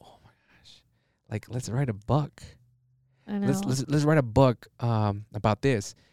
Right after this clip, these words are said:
Speaker 1: Um, so today there was, um, one of, um, one of the patients was talking about, um, about her experience going through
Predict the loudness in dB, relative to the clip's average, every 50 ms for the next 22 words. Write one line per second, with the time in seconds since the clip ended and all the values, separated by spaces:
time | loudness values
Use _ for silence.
0 | _ _ _ _ _ -4 -2 0 0 -2 -4 -6 -10 -10 -12 -14 -18 _ _ -2
1 | 0 4 4 4 6 4 2 0 -4 -10 _ _ _ _ _ _ _ -2 2 4
2 | 4 4 4 4 2 4 4 4 2 0 -4 -8 -8 -6 -4 -4 -2 -2 0 -2
3 | -2 -2 -4 -6 -8 -12 -16 _ _ _ _ _ _ _ _ _ _ _ -18 -4
4 | 0 0 0 2 0 -2 -4 -4 -4 -6 -8 -10 -8 -6 -6 -6 -4 -2 -2 -2
5 | -2 -4 -6 -10 -10 -10 -10 -10 -10 -12 -14 -14 -16 -16 -18 -20 -20 _ _ _
6 | _ _ _ _ -20 -8 -4 -2 0 0 0 -2 -4 -4 -2 0 0 2 0 0
7 | -2 -2 -4 -8 -8 -4 -2 0 0 0 -2 -2 -4 -4 0 0 0 2 2 0
8 | -2